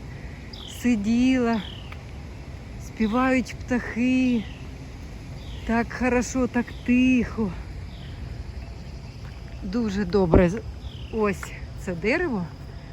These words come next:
якому було двісті сімдесят років, уже, мабуть, двісті сімдесят один, я не знаю, більше. І ось ці лавочки.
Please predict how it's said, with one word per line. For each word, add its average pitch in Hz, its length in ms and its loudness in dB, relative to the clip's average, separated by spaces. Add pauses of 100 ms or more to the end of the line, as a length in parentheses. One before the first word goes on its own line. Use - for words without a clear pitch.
(240)
якому 247 400 6
було 226 340 4
двісті 190 480 2
сімдесят 190 600 -2
років, 311 320 0
уже, 202 160 2
мабуть, 220 320 2
двісті 220 400 -2
сімдесят 233 300 2
один, 370 220 2 (800)
я 208 120 2
не 220 140 2
знаю, 175 480 0
більше. 202 360 0 (1500)
І 202 60 0
ось 208 200 2
ці - 200 -4
лавочки. 214 720 0